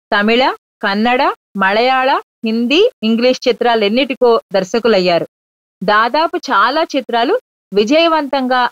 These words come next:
శతదినోత్సవాలు జరుపుకున్నాయి. సంస్కార, తరం మారింది, పుష్పక విమానం, అపూర్వ సహోదరగళ్, ఆదిత్య త్రీ సిక్స్టీ నైన్ వంటి పలు ఉత్తమ చిత్రాలు సంగీతం వారికి రాష్ట్రపతి పతకాలు, నంది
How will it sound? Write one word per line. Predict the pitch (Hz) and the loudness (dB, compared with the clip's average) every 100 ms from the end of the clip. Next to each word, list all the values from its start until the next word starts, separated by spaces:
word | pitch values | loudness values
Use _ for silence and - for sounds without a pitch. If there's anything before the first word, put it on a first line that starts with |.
| - | -6
శతదినోత్సవాలు | 208 240 233 254 240 - 208 247 | -8 -4 -4 -2 -4 -2 0 0
జరుపుకున్నాయి. | 214 190 180 185 165 151 _ _ _ _ _ _ _ _ _ _ | 0 -4 -4 -8 -8 -12 _ _ _ _ _ _ _ _ _ _
సంస్కార, | 233 233 - 294 262 247 240 - _ _ | -2 -2 -2 -2 0 0 -2 -6 _ _
తరం | 208 226 285 | -2 0 0
మారింది, | 262 240 240 226 214 214 - _ - | 0 0 0 0 -2 -2 -10 _ -8
పుష్పక | 202 - 277 | -4 -4 -2
విమానం, | 269 240 226 214 214 208 _ _ - | 0 0 0 0 -4 -6 _ _ -4
అపూర్వ | 196 269 302 330 | -2 2 2 2
సహోదరగళ్, | 320 226 226 240 233 226 220 220 208 _ _ _ - | 0 0 0 0 0 0 0 0 -2 _ _ _ -2
ఆదిత్య | 190 226 277 - 294 | 0 0 -4 -2 -2
త్రీ | 226 226 | -2 -6
సిక్స్టీ | - 247 - 233 | -6 -10 -6 -2
నైన్ | 240 226 | -2 0
వంటి | 233 220 | -2 -2
పలు | 233 208 202 | -2 0 0
ఉత్తమ | 196 - 277 285 285 | -2 -4 -2 -2 -2
చిత్రాలు | 214 - 208 294 453 _ _ _ - | -2 0 0 0 -4 _ _ _ -2
సంగీతం | 240 254 302 302 285 | 0 2 2 0 0
వారికి | 254 226 220 370 - _ _ 185 | 0 0 0 -2 -4 _ _ -4
రాష్ట్రపతి | 185 220 - 262 233 196 | 0 0 -2 -4 -4 -6
పతకాలు, | 185 190 226 269 269 320 427 _ _ - | -8 -6 -4 -2 0 -2 -4 _ _ -8
నంది | 202 214 226 | -4 -2 0